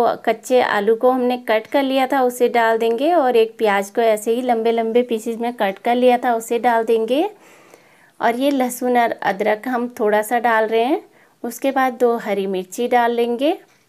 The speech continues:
उसके बाद इसे ग्राइंड कर लेंगे, तो इसमें पानी नहीं डालेंगे हम बिल्कुल भी। तो ये आप देखिए, हमने ग्राइंड कर लिया है। तो ध्यान रहे कि इसमें कोई भी बड़ा पीस ना रहे, अगर हो तो उसे निकाल दीजिए।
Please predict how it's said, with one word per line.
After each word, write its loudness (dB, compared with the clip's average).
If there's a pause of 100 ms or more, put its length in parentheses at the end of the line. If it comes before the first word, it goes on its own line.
(1500)
उसके -2
बाद 2
इसे 0
ग्राइंड -2
कर -2
लेंगे, -2
तो 0
इसमें -4
पानी -2
नहीं -2
डालेंगे 0
हम -2
बिल्कुल 0
भी। -2 (1040)
तो 0
ये -2
आप -4
देखिए, 0
हमने -2
ग्राइंड -2
कर 0
लिया 2
है। 2 (220)
तो 2
ध्यान -4
रहे 0
कि -2
इसमें -6
कोई 4
भी -2
बड़ा 2
पीस -6
ना 0
रहे, 2
अगर -2
हो 0
तो -2
उसे -4
निकाल -2
दीजिए। -2